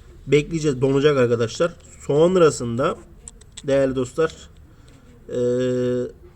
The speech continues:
suyumuzu vesaire koyacağız. Ondan sonra işlemimizi gerçekleştireceğiz. Şimdilik yapacağımız işlem, dediğim gibi, ince bir üstünden geçeceğiz ve burayı sıvı contayla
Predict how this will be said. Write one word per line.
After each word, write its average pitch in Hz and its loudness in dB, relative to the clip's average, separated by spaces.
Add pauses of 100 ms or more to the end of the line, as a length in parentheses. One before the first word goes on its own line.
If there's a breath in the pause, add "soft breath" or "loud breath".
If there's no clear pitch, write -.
(100)
suyumuzu 151 -4
vesaire 139 -2
koyacağız. 143 -2
Ondan 143 -4
sonra 151 -8
işlemimizi 127 -8
gerçekleştireceğiz. 135 -8
Şimdilik 151 -8 (480 soft breath)
yapacağımız 135 -2
işlem, 147 -6
dediğim 139 -6
gibi, 127 -6 (720 loud breath)
ince 156 -2
bir 147 -2 (800)
üstünden 147 -8
geçeceğiz 139 -8
ve 143 -2
burayı 135 -4
sıvı 127 -8
contayla 123 -2